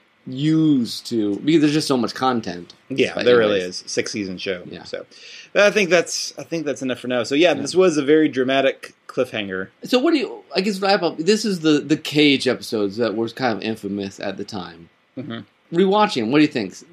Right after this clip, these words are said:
Speaker 1: Deserve the in-, infamy?
Speaker 2: Um, I think it's definitely a wor-, one of those things where it feels worse going week to week.
Speaker 1: Mm-hmm.
Speaker 2: Like, it's not so bad when you get to watch them in a row.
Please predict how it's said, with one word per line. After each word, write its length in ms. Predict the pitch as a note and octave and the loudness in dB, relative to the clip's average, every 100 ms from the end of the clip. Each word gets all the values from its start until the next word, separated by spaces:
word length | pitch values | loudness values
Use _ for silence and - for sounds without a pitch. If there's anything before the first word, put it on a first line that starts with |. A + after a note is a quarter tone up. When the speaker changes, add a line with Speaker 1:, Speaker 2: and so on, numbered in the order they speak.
| D#2 - | -20 -10
Speaker 1:
Deserve 540 | C#3+ C#3+ D3+ F3+ F3+ D#3 | -6 0 4 4 2 0
the 160 | D3 C#3 | 0 2
in-, 220 | D3 D3 - | 2 0 -2
infamy? 600 | D3 D#3+ F3 E3+ F3 F3+ - _ _ _ - | -4 -4 -4 -2 -2 -4 -10 _ _ _ -4
Speaker 2:
Um, 340 | C4+ C#4+ C4 A3 - - | 0 2 0 -2 -6 0
I 100 | A3+ | 0
think 240 | A#3 C4+ B3+ | 2 -2 -2
it's 160 | - | -2
definitely 500 | - F#3+ F#3 F#3+ F3+ | 2 2 2 2 4
a 80 | C#3+ | 4
wor-, 360 | A#2+ C3 D3 - | 4 4 2 0
one 200 | D3+ D3 | 0 2
of 40 | |
those 160 | C3+ B2+ | 0 0
things 240 | D3 B2+ | -2 -2
where 180 | C3+ B2 | 2 4
it 340 | B2 B2 B2+ - | 4 0 -4 -2
feels 400 | D3 C#3+ C3+ A2+ | 2 4 2 2
worse 340 | B2 C3 - | 2 2 2
going 380 | C3 B2 A#2+ A2 | 2 2 2 0
week 240 | A#2+ A#2+ | -2 -4
to 100 | A#2+ | -6
week. 460 | A2 C#3+ - - - - | -2 -2 -4 -16 -20 -2
Speaker 1:
Mm-hmm. 440 | C#3 D3 C#3+ C#3 - C#3+ | 2 2 2 -2 -6 -4
Speaker 2:
Like, 180 | C3 A#2 | 0 0
it's 180 | A2 C#3 | 0 2
not 240 | D3+ - C3 | 0 0 -2
so 160 | C#3+ | 2
bad 280 | A2 A#2 A2+ | 4 4 4
when 120 | A2+ | 0
you 100 | A2 | -2
get 100 | G#2+ | -4
to 80 | A2+ | -4
watch 260 | G#2+ A2 - | -2 -2 -2
them 220 | G#2 G2+ | -4 -4
in 100 | G2+ | -6
a 80 | F#2+ | -4
row. 440 | G#2+ G#2 F#2+ F#2+ | -2 -2 -2 -6